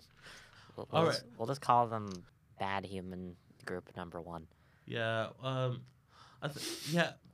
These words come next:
Speaker 2: I think I might just call 'em Woody Harrelson's Army for now. Just the full thing.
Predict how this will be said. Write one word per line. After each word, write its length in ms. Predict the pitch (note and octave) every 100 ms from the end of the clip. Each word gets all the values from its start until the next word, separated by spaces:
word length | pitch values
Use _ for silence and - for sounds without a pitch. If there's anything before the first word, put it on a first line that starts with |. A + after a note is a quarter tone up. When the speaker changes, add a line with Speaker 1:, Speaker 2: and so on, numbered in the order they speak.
| _ _ _ -
Speaker 2:
I 40 | D3+
think 200 | A#3+ A#3+
I 40 |
might 180 | G#3+ F3+
just 180 | - -
call 200 | D#3+ C3+
'em 140 | F2
Woody 200 | A#2 B2 A2
Harrelson's 460 | A2 G#2+ A#2 G2+
Army 260 | F#2+ G2+ A2+
for 160 | -
now. 320 | A#2+ B2 B2 B2+ - - - - -
Just 160 | D3+ -
the 80 |
full 260 | C3 B2+ A2+
thing. 320 | A#2 A2 A#2+